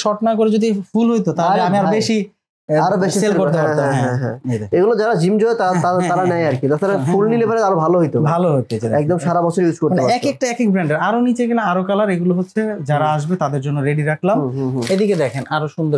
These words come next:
Speaker 1: একটা জিনিস দেখাই।
Speaker 2: হুম।
Speaker 1: এটা হচ্ছে বনবো।
Speaker 2: হুম, হুম।
Speaker 1: অলিভ কালারের মধ্যে
Speaker 2: আচ্ছা,
Speaker 1: শর্টস।
Speaker 2: এটা শর্টস, এই শর্টটা
Speaker 1: নেভি
Speaker 2: জোস।
Speaker 1: ব্লু আছে।
Speaker 2: নেভি ব্লু
Speaker 1: এই
Speaker 2: আছে।
Speaker 1: সময়টাতে কিন্তু খুব
Speaker 2: হুম।
Speaker 1: ভালো একটা প্রফিট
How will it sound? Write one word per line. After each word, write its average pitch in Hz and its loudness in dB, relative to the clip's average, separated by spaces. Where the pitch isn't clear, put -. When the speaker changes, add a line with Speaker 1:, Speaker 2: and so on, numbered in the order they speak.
Speaker 1:
একটা 135 -6
জিনিস 123 -4
দেখাই। 123 -6
Speaker 2:
হুম। 127 -4
Speaker 1:
এটা 143 -4
হচ্ছে 151 -4
বনবো। 131 0
Speaker 2:
হুম, 151 2
হুম। 127 -2
Speaker 1:
অলিভ 143 0
কালারের 139 0
মধ্যে 120 -2
Speaker 2:
আচ্ছা, 123 -4
Speaker 1:
শর্টস। 127 -4
Speaker 2:
এটা 139 0
শর্টস, 127 -4
এই 139 -4
শর্টটা 147 -4
Speaker 1:
নেভি 151 0
Speaker 2:
জোস। 131 0
Speaker 1:
ব্লু 147 2
আছে। 143 0
Speaker 2:
নেভি 139 0
ব্লু 127 0
Speaker 1:
এই 123 0
Speaker 2:
আছে। 147 0
Speaker 1:
সময়টাতে 180 0
কিন্তু 180 -2
খুব - -4
Speaker 2:
হুম। - 0
Speaker 1:
ভালো 131 0
একটা 160 -4
প্রফিট 156 -4